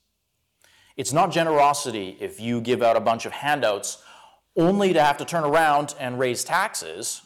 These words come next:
or steal the money to replenish your coffers. Cicero notes in this connection that a lot of people who act like this are not truly generous, but are in fact more interested in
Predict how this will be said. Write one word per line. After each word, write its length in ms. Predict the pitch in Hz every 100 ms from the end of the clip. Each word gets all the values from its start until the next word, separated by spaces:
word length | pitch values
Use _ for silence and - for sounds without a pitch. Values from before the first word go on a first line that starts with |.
| -
or 180 | 135 143
steal 280 | - 160
the 80 | 127
money 240 | 127 131 127
to 120 | 131
replenish 400 | 120 - 110 107
your 100 | 123
coffers. 580 | 185 196 196 80 - - _ _ _ _ _ _ _ _ _ _
Cicero 440 | - 151 127 131 120
notes 400 | 127 131 127 120
in 100 | 110
this 180 | 123
connection 520 | - 120 104 - 110 95 - - -
that 120 | 120
a 40 |
lot 200 | 117 139
of 80 | 170
people 280 | 160 156 135
who 220 | 113 - -
act 400 | 131 240 - -
like 260 | 87 76
this 320 | - 78 - - - - - _ _ -
are 100 | 139
not 240 | 156 185
truly 480 | - - 196 226 208
generous, 540 | 101 110 80 76 76 -
but 140 | 120
are 100 | 123
in 80 | 123
fact 440 | 123 - 123 - - _ _
more 280 | 131 139 139
interested 840 | 147 151 151 139 - - 110 101
in 340 | - 113 101